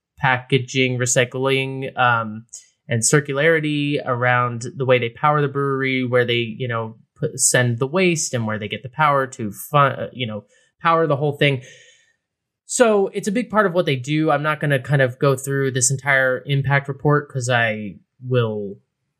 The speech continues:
bore you to tears, but it's good to see a brewery doing that. And it's, it's nice to know that you're supporting a company that gives back to the earth, especially as we say all the time, in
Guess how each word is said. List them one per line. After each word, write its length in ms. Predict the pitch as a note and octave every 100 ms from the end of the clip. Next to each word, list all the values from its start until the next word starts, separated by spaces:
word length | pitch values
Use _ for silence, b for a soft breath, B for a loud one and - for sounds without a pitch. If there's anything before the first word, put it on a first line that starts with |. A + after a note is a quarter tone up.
| _ _
bore 380 | B2 A#2+ A#2+ A#2+
you 360 | A#2+ A#2+ B2
to 160 | B2+ -
tears, 340 | - E3+ F#3+
but 420 | F#3+ G#3 G3+ D#3 -
it's 160 | -
good 160 | - D#3+
to 60 |
see 160 | - F#3
a 60 | D#3+
brewery 280 | D#3 D3+
doing 240 | C3 C#3+ D3
that. 120 | C#3+
And 100 | C3
it's, 220 | B2+ -
it's 240 | - C#3+ -
nice 360 | D#3 E3 -
to 80 | -
know 440 | D3+ C#3 C3+ C3 B2 b _
that 100 | C3+
you're 120 | C3+
supporting 580 | C#3 - - D3 C3+ C3+ -
a 160 | B2+
company 400 | B2 C#3+ C#3 B2+
that 300 | A#2+ A#2+ - B2+
gives 240 | C3+ A#2+
back 320 | A#2 B2 B2
to 100 | -
the 180 | B2 A#2
earth, 200 | B2 B2
especially 520 | C3 - E3 D#3+ D3+
as 100 | C3+
we 80 | B2
say 200 | B2 A3+
all 120 | G#3+
the 80 | C#3
time, 480 | B2 C3+ C3 B2+ B2+ b b b _ _ _ _ _ _ _ _
in 640 | F#3 E3+ E3 E3 E3 E3